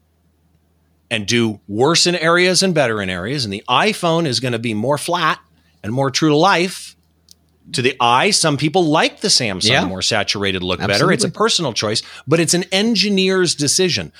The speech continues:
Speaker 1: So give 'em all that data. If the engineer doesn't choose to use it in a way that's beneficial to my eye,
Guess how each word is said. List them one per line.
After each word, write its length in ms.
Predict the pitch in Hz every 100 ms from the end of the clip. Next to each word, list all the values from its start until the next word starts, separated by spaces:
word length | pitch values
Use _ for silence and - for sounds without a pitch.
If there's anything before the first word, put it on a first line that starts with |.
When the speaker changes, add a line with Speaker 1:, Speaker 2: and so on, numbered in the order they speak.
| -
Speaker 1:
So 160 | - 123
give 260 | 117 180
'em 120 | 254 240
all 160 | 220
that 240 | 196 185 165
data. 260 | 196 240
If 120 | 143 131
the 160 | 151
engineer 440 | 170 226 196 196 202
doesn't 460 | 131 165 185 202
choose 340 | - 196 185 -
to 100 | 170
use 340 | 131 185 180
it 80 | 175
in 100 | 156
a 60 | 147
way 220 | 151 156
that's 180 | 143 131
beneficial 540 | 147 160 165 151 123
to 120 | -
my 240 | 107 110 95
eye, 460 | 101 139 233 277